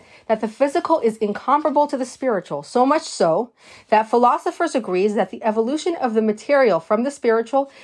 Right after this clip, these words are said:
is the most radical form of creation ex nihilo. The body, being physical, is thus incomparable to the soul, which is spiritual.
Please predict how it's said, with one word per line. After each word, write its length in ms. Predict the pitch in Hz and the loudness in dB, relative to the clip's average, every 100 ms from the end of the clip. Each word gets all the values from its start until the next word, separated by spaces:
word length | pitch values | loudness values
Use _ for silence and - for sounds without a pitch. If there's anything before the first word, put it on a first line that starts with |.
| - - | -10 -4
is 120 | 208 | 2
the 80 | 214 | 4
most 260 | 190 - | 2 0
radical 640 | 156 151 196 247 302 330 320 | -12 -2 2 2 2 0 0
form 400 | - 247 254 247 | 2 4 4 -2
of 140 | 220 | -8
creation 440 | - 220 202 214 | -4 -2 -2 -6
ex 260 | - 175 - | -8 -8 -10
nihilo. 440 | 175 175 151 143 - | -10 -10 -10 -12 -14
The 80 | |
body, 540 | 170 208 277 277 175 170 | 0 4 4 2 -4 -4
being 220 | 214 247 | -2 -2
physical, 560 | 240 311 320 330 339 339 - - _ | 0 0 0 2 2 2 -20 -20 _
is 100 | 202 | 0
thus 220 | 202 196 _ | 0 0 _
incomparable 680 | 285 330 - 285 285 254 254 | -2 -2 2 2 2 2 2
to 100 | 247 | 0
the 80 | 185 | -6
soul, 480 | - 233 226 233 240 _ _ | -2 2 4 4 -2 _ _
which 180 | 190 190 | -8 -6
is 160 | 180 | -10
spiritual. 680 | - - 190 147 - 131 - | -6 0 0 0 -8 -16 -16